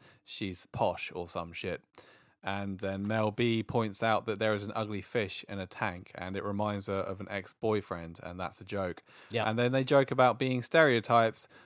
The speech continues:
Speaker 1: uh, but then they like being stereotypes, and that's the joke. I don't, what
Speaker 2: Well,
Speaker 1: the,
Speaker 2: they're at a
Speaker 1: what the
Speaker 2: photo
Speaker 1: fuck?
Speaker 2: and they're at a photo shoot, and they're like, "Oh, like, you're just getting us to do these manufactured personalities that have been chosen for us, so we're gonna do our own thing." Their own thing turns out to be,
Speaker 1: Is
Speaker 2: um,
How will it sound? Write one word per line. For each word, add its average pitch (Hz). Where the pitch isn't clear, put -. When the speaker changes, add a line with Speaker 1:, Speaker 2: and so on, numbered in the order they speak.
Speaker 1:
uh, 113
but 113
then 120
they 110
like 113
being 98
stereotypes, 90
and 92
that's 90
the 95
joke. 85
I 95
don't, 90
what 98
Speaker 2:
Well, -
Speaker 1:
the, 156
Speaker 2:
they're 160
at 147
a 147
Speaker 1:
what 143
the 139
Speaker 2:
photo 170
Speaker 1:
fuck? -
Speaker 2:
and 151
they're 156
at 143
a 123
photo 127
shoot, 98
and 107
they're 107
like, 110
"Oh, 107
like, 104
you're 104
just 104
getting 95
us 104
to -
do 110
these 104
manufactured 101
personalities 101
that 82
have -
been 95
chosen 101
for 98
us, 95
so -
we're 110
gonna 113
do 120
our 110
own 127
thing." 95
Their 156
own 247
thing 107
turns 110
out 117
to -
be, 113
Speaker 1:
Is 127
Speaker 2:
um, 113